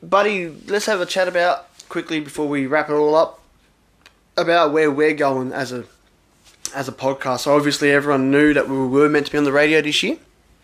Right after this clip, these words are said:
And, um, that isn't happening at the moment. We do have our time slot locked in, which we can announce. We will be on air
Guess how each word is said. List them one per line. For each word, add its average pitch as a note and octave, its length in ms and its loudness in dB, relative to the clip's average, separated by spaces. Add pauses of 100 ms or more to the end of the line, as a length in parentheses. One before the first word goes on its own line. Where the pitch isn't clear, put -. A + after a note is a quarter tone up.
(1120)
And, C3 380 0
um, B2 800 2 (1040)
that C3 300 -2 (260)
isn't B2 240 -4
happening B2 380 -2
at - 80 -6
the - 80 -10
moment. D3 380 -2
We C3 260 -4
do C#3+ 320 0
have C3+ 240 2
our B2 180 2
time C#3+ 380 2
slot - 440 0
locked C#3+ 380 0
in, F#3 240 -2
which C3+ 180 -6
we C3+ 100 -4
can C#3+ 200 -4
announce. D3+ 640 -2 (840)
We D3+ 180 4
will D3 180 -2
be C#3+ 220 0
on D#3 320 2
air D#3 480 2